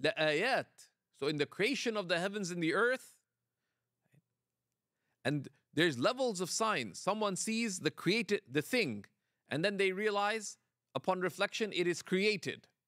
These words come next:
It requires a creator. That creator has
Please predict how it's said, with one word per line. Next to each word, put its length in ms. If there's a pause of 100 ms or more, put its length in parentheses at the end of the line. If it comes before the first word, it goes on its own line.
(920)
It 140
requires 720
a 80
creator. 720 (1600)
That 260
creator 520
has 440